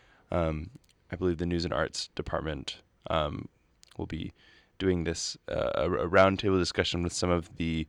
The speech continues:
the students who are, are part of the coalition, uh, the C U Ap-, Apartheid Divest, which is a, new, a co-, coalition that was founded pretty recently, um, after the Students for Justice in Palestine and, uh,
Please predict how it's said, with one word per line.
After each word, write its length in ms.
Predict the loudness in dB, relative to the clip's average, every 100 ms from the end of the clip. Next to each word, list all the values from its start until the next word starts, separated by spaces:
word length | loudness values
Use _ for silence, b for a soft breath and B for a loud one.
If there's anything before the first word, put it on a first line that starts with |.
| b b b b
the 80 | -6
students 720 | -4 0 0 2 0 0 -2
who 280 | 0 0 2
are, 320 | 4 4 2
are 160 | -2 -4
part 260 | 0 -2 -2
of 100 | -4
the 100 | -6
coalition, 720 | -4 -4 -2 -4 -6 -6 -6
uh, 220 | -4 -4
the 140 | -4 -6
C 200 | -4 -2
U 180 | 0
Ap-, 120 | -2 -6 -20 _ -6
Apartheid 440 | -2 0 0 -2
Divest, 540 | 0 2 4 2 0 -12
which 120 | -8
is 80 | -4
a, 60 |
new, 160 | -4 -2
a 80 | -4
co-, 220 | -2 -2 -2
coalition 360 | 4 8 8 4
that 80 | 0
was 140 | 0
founded 340 | 0 0 0 -4 b b b b b
pretty 180 | -2 0
recently, 560 | 2 -2 -4 -2 -2 -2 b b b b -2
um, 280 | 0 0 0
after 400 | -2 0 0 0
the 180 | -2 -6
Students 280 | -4 -6
for 120 | -4 -4
Justice 380 | -4 -4 -6
in 80 | -6
Palestine 680 | -2 0 0 -2 -4 -4 -6 -6
and, 280 | -6 -8 b b b b b b -6
uh, 160 | -4